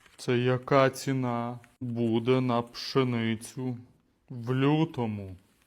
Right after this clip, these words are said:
Давайте ж поглянемо. Це жах. Дев'ятка пентаклів.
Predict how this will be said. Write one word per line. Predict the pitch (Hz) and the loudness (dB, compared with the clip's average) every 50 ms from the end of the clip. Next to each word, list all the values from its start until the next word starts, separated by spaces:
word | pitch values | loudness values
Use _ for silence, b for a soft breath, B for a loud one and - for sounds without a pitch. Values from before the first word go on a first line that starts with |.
| _ - | _ -12
Давайте | 120 120 123 120 120 117 110 107 110 110 110 110 - 127 113 | -4 0 2 2 2 4 2 2 2 0 -2 -2 -2 -4 -4
ж | - - - - - _ _ _ _ | -4 -8 -14 -18 -20 _ _ _ _
поглянемо. | - 127 117 104 117 127 139 135 143 151 147 131 120 110 107 104 101 92 - _ _ _ _ _ _ _ _ _ _ _ _ _ _ _ _ _ - | -2 -2 -2 0 0 0 2 2 2 0 0 -2 -4 -6 -6 -8 -10 -14 -16 _ _ _ _ _ _ _ _ _ _ _ _ _ _ _ _ _ -18
Це | - - 127 117 | -10 -6 -6 -6
жах. | 110 107 120 113 107 104 92 - - - _ _ _ _ _ - | -4 -4 -4 -4 -4 -4 -8 -12 -18 -20 _ _ _ _ _ -8
Дев'ятка | 131 123 139 139 127 131 131 127 127 123 127 - - - 131 127 123 123 - - _ _ _ _ _ _ _ _ _ _ _ _ _ - | -2 2 2 4 4 4 4 4 2 2 -2 -6 -6 -4 -2 -2 -2 -4 -10 -18 _ _ _ _ _ _ _ _ _ _ _ _ _ -4
пентаклів. | 131 127 127 127 123 127 - 139 127 - - - 147 156 165 160 139 113 - - - | -2 0 0 0 -2 -4 -4 -6 -6 -6 -4 0 2 4 4 4 2 0 -4 -12 -20